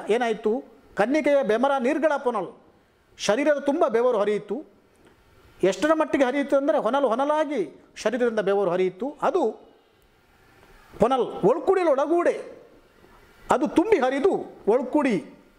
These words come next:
ಒಳ್ಕುಡಿ ಒಳು-, ಒಳ್ಕುಡಿಯಲ್ಲಿ ಒಡಗೂಡೆ, ಒಳ್ಕುಡಿ ಅಂದರೆ ತುಂಬಿ ಹರಿಯುವುದು.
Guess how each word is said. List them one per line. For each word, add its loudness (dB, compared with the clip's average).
ಒಳ್ಕುಡಿ 2
ಒಳು-, 2
ಒಳ್ಕುಡಿಯಲ್ಲಿ 0
ಒಡಗೂಡೆ, 0
ಒಳ್ಕುಡಿ 2
ಅಂದರೆ 0
ತುಂಬಿ 0
ಹರಿಯುವುದು. -2